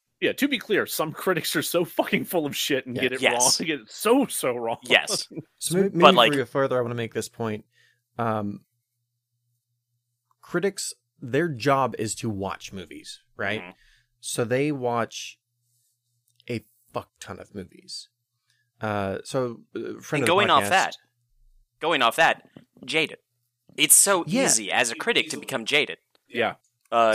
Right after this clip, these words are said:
Speaker 2: So
Speaker 3: and whereas you're seeing possibly an actor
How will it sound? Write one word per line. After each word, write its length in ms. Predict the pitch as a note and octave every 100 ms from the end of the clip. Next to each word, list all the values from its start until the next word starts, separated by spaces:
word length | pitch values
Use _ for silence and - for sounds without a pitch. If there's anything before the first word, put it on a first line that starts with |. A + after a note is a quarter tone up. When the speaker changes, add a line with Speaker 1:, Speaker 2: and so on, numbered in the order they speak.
| G#2+
Speaker 2:
So 180 | C#3 C3+
Speaker 3:
and 260 | C#3 B2+ A#2
whereas 540 | F#2+ G#2+ D3 C#3+ B2+ -
you're 280 | A2+ B2 G#3+
seeing 440 | - - C#3 B2 A2
possibly 500 | - D3+ E3 C3 B2+
an 100 | G#2 -
actor 500 | G#2 F2 - -